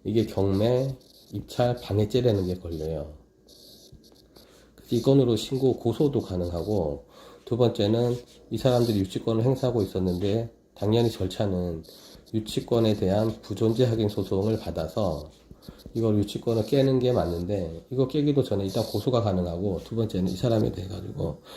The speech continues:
<clears throat> 손해배상 청구가 가능하니까, 손해배상 청구가 가능하니까 여기에서 가압류 가처분을 하더라도 이 사람들이 꼼짝을 못해. 그래서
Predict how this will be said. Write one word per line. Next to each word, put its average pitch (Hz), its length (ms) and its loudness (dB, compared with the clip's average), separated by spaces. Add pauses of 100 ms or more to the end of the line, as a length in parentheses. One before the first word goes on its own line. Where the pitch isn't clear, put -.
(280)
<clears throat> 185 320 12
손해배상 139 500 0
청구가 98 380 -6
가능하니까, 95 720 -6
손해배상 110 440 -2
청구가 98 280 -2
가능하니까 95 680 -4 (480)
여기에서 110 380 2
가압류 113 460 2
가처분을 110 640 -2
하더라도 90 460 -4
이 92 60 -4
사람들이 107 360 -4
꼼짝을 139 380 0
못해. 90 360 -6
그래서 85 520 -6